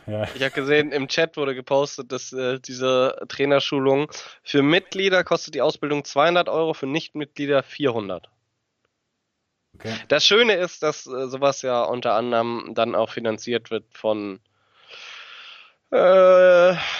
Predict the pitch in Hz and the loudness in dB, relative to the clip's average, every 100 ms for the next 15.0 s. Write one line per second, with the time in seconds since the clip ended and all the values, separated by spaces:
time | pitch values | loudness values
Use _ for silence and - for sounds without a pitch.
0 | - 185 180 165 160 160 156 160 143 139 | -2 0 0 -2 0 0 2 2 2 0
1 | 135 131 139 - 123 120 120 - - - | 2 2 2 0 2 2 0 -6 -10 -14
2 | - - - - - _ _ _ _ _ | -18 -18 -20 -20 -20 _ _ _ _ _
3 | _ - 107 98 113 104 101 107 110 104 | _ -2 0 0 2 2 2 0 -4 -6
4 | 107 104 104 107 107 110 110 71 101 104 | -4 -4 -4 -8 -6 -4 -4 -4 -2 -2
5 | 104 - _ _ _ _ _ _ _ 117 | -2 -6 _ _ _ _ _ _ _ -2
6 | 104 - - 82 170 165 143 135 139 139 | -2 -4 -10 -2 0 2 2 2 0 -2
7 | 127 127 131 123 127 127 - 120 110 - | 2 2 2 -2 -4 -8 -8 -4 -4 -4
8 | 110 104 101 104 - _ - 104 110 110 | -8 -8 -8 -10 -16 _ -6 -4 -4 -6
9 | 104 95 90 - _ _ _ _ - - | -2 -4 -4 -12 _ _ _ _ -16 -8
10 | 117 104 95 90 95 - _ _ _ _ | -2 0 0 -4 -10 -14 _ _ _ _
11 | _ _ _ 90 98 113 - 120 - 113 | _ _ _ -18 -18 -18 -20 -18 -8 -6
12 | 117 160 104 - 98 120 117 113 - 113 | -4 -4 -6 -8 -8 -8 -6 -8 -8 -8
13 | 127 120 131 120 110 110 135 131 117 110 | -8 -8 -6 -6 -8 -8 -8 -6 -8 -8
14 | 120 - 139 135 101 95 101 101 - - | -12 -10 -10 -8 -10 -10 -14 -18 -20 -20